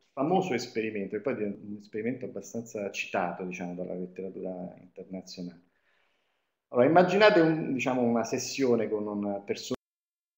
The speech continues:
sedute intorno a ta-, a un tavolo, sette persone,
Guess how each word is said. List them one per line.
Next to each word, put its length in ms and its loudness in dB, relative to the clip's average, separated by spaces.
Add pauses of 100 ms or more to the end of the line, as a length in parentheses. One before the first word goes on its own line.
(520)
sedute 380 -2
intorno 400 -2
a 120 -6
ta-, 240 0
a 60 -2
un 160 -2
tavolo, 1600 -6
sette 480 2
persone, 920 -4